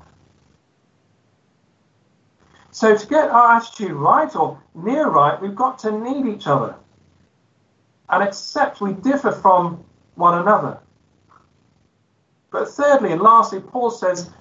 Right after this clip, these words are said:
we are to care for each other. He writes in verses twenty-two to twenty-six, "On the contrary,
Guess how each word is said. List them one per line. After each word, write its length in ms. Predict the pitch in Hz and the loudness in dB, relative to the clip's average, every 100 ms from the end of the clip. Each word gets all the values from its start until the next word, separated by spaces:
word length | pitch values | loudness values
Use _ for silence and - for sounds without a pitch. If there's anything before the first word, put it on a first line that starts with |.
| - | -2
we 120 | 196 | 4
are 240 | 202 202 196 | 6 4 2
to 200 | 196 185 - | -6 -12 -12
care 440 | 202 190 185 180 175 _ _ _ | -8 -4 -4 -6 -10 _ _ _
for 340 | - 160 160 156 | -6 -6 -6 -10
each 180 | - | -6
other. 320 | 165 147 117 - _ _ _ _ _ _ _ _ _ _ _ _ _ _ _ _ _ _ | -4 -2 -4 -10 _ _ _ _ _ _ _ _ _ _ _ _ _ _ _ _ _ _
He 80 | 180 | 0
writes 300 | 208 202 190 | 2 2 0
in 100 | 175 | -2
verses 320 | 185 180 - | 0 -2 -6
twenty-two 800 | - 196 175 - - 147 135 - - _ _ | -6 -6 -6 -10 -4 -4 -6 -12 -20 _ _
to 100 | - | -10
twenty-six, 800 | - 180 156 - 156 - - - _ _ _ _ _ _ _ _ _ _ _ _ _ _ | 0 0 0 -6 -10 -10 -18 -20 _ _ _ _ _ _ _ _ _ _ _ _ _ _
"On 120 | 233 254 | 2 2
the 100 | 240 | 4
contrary, 520 | 240 - - 139 | 2 2 -4 -10